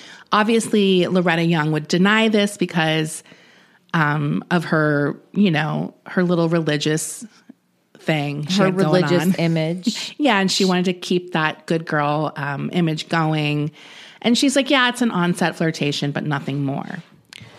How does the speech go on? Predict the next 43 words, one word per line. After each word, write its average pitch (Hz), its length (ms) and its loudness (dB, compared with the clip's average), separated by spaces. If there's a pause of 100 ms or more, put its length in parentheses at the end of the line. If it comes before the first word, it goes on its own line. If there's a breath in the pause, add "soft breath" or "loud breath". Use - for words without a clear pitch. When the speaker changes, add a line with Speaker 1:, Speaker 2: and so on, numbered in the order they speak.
(1000 loud breath)
Speaker 1:
And 214 140 2
it 220 60 2
was 214 140 0
on 214 280 4
the 247 100 4
train 233 400 2
ride 302 300 0
back 190 240 -2
to 214 100 0
Hollywood 170 680 0
that 160 100 0
apparently 170 840 0
Clark 185 480 0
entered 190 360 2
her 269 140 -2
sleeping 214 400 0
compartment 170 500 0
at 170 140 -4
some 160 280 0
point 139 380 -6
during 135 280 -4
the 143 80 -2
night. - 500 -4 (680 soft breath)
Now, 185 120 4
when 208 160 6
the 254 80 2
train 233 280 2
arrived 190 400 2
the 185 80 2
next 160 280 0
day, 170 320 2
Loretta 160 480 0 (440)
greeted 170 340 0
her 196 120 2
mom. 156 340 2
Her 160 100 2
mom 151 220 0
was 160 120 -2
there 156 200 0
meeting 151 360 0
her, 135 160 -4
of 131 120 -6
course, 143 480 -2